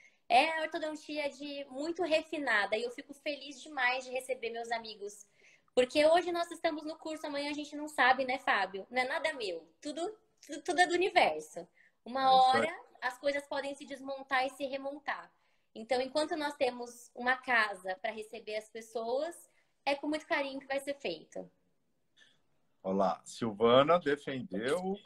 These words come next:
Speaker 2: que que
Speaker 1: Ela
Speaker 2: ela
Speaker 1: defendeu o
Speaker 2: defendeu?
Speaker 1: doutorado.
Speaker 2: Doutorado? Ah, parabéns,
Speaker 1: Ela foi
Speaker 2: não tava
Speaker 1: muito
Speaker 2: sabendo.
Speaker 1: bem. Eu acompanhei a, a defesa, tava na banca dela terça-feira. Foi um orgulho.
Speaker 2: Hum, isso aí, muito bom.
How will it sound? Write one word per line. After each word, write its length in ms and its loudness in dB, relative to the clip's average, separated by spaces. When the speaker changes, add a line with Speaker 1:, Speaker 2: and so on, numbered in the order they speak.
Speaker 2:
que 240 -16
que 60 -16
Speaker 1:
Ela 160 12
Speaker 2:
ela 100 12
Speaker 1:
defendeu 240 12
o 40 10
Speaker 2:
defendeu? 200 8
Speaker 1:
doutorado. 760 12
Speaker 2:
Doutorado? 120 -10
Ah, 480 -6
parabéns, 340 6
Speaker 1:
Ela 140 4
foi 220 -2
Speaker 2:
não 80 0
tava 140 0
Speaker 1:
muito 280 -2
Speaker 2:
sabendo. 140 -2
Speaker 1:
bem. 460 -6
Eu 140 2
acompanhei 600 -2
a, 60 2
a 60 -2
defesa, 360 -8
tava 180 -6
na 120 -4
banca 400 -6
dela 240 -4
terça-feira. 760 -10
Foi 200 0
um 100 2
orgulho. 640 0
Speaker 2:
Hum, 460 -10
isso 160 -4
aí, 280 4
muito 280 -2
bom. 280 6